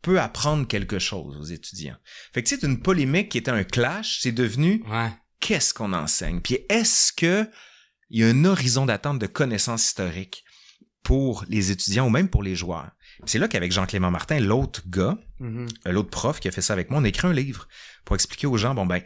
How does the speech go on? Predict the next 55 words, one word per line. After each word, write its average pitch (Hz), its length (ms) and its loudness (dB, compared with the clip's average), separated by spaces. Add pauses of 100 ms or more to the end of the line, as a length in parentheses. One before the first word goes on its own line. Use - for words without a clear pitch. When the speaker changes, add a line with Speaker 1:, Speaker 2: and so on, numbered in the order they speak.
(280)
Speaker 1:
voici 131 380 2
c'était - 220 -2
quoi 120 140 -2
notre 107 180 0
travail, 107 680 -2 (400)
puis - 140 0
voici 135 480 0
ce - 80 0
qui - 100 0
est - 100 -4
présenté 131 560 0
dans 98 140 0
le 92 60 0
jeu, 147 200 -2
puis - 140 -8
voici 131 540 -2 (540)
les 110 640 0 (280)
improvisations 117 1080 2 (220)
qu'ont 95 140 0
fait 107 140 2
les 92 80 2
créateurs 87 420 -4
du 78 160 -10
jeu. 76 180 -6 (480)
Puis 117 80 2
on 117 100 6
a 123 60 4
aussi 131 340 -2
voulu 120 200 0
donner 117 240 2
une 139 100 2
espèce 131 340 0
de, 113 100 2
tu 90 100 0
sais, 208 60 0
les 135 120 0
gens 143 140 0
qui - 120 -6
se 98 40 -2
disent, « 117 260 2
C'est-tu - 160 -2
vrai, 104 360 -2
ça ? 107 260 -4 (280)
Est-ce 123 120 0
que 226 80 2
ça 156 140 0
s'est 131 140 -2
passé 113 280 -2
comme 98 200 0
ça ? » 135 200 0 (120)
Ben, 98 120 0
on 127 40 4
l'a 131 120 4
écrit, - 380 -4
ça. - 200 -8